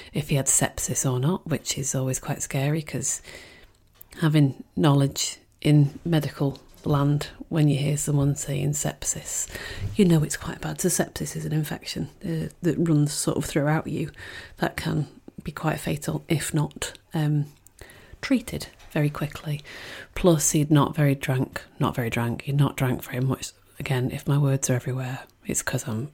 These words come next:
absolutely fooked. The, um, yeah, so they were, so they were, they looked him over, they got the ear, nose and throat doctors down straight away to see him, uh, because of this swelling behind his ear, and they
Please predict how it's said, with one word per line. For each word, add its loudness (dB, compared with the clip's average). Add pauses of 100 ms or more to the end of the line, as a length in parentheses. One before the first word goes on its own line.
(100)
absolutely -2
fooked. -4 (1300)
The, 12
um, 10 (1200)
yeah, 10
so 6
they 10
were, 8 (960)
so 4
they 12
were, 8
they 4
looked 8
him 10
over, 8
they 8
got 4
the 6
ear, 8
nose 8
and 2
throat 0
doctors -2
down 4
straight 0
away 4
to -4
see 0
him, -4 (340)
uh, 4
because 0
of -2
this 0
swelling 4
behind 4
his 4
ear, -2
and 6
they 0